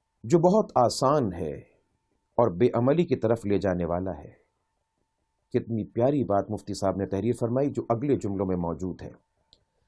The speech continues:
آج کل مصنوعی اور جعلی عاشقان رسول کی بھرمار ہے۔ آج کل مصنوعی اور جعلی عاشقان رسول کی بھرمار ہے۔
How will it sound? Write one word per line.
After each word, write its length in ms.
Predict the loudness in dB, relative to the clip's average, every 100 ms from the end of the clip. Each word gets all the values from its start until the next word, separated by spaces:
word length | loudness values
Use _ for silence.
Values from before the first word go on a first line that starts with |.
| _ _
آج 440 | 4 6 4 0 -6
کل 260 | -2 0 0
مصنوعی 800 | 0 0 0 2 6 6 4 -2 _ _ _ _ _ _ 2
اور 140 | 2 2
جعلی 460 | 4 4 6 2 -2 -8 _ _ _ _
عاشقان 580 | 2 2 0 -4 0 2
رسول 440 | 2 0 -2 -4 -4
کی 140 | -4
بھرمار 460 | -2 -2 0 -2 -4 -12
ہے۔ 80 | -20 -20 _ _ _ _ _ _ _ _ _ _
آج 240 | 2 2 2
کل 180 | -2 0
مصنوعی 580 | -2 -2 0 2 0 -4 _ _ _ 0
اور 100 | 0 4
جعلی 380 | 6 6 2 -4 _ _ 2
عاشقان 520 | 2 2 -4 -2 0
رسول 440 | 2 0 0 -4 -2
کی 120 | 0
بھرمار 460 | 2 4 6 4
ہے۔ 200 | 2 -6